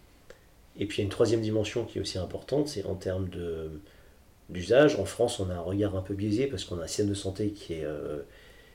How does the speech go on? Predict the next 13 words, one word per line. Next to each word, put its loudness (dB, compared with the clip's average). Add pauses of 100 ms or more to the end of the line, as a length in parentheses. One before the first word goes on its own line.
(140)
qui -8
est -4
ce -6
qu'il 2
est, 8
mais 0
qui -6
est 0
extrêmement -4
cadré, 2
extrêmement, -6
euh, -10
favorable. 0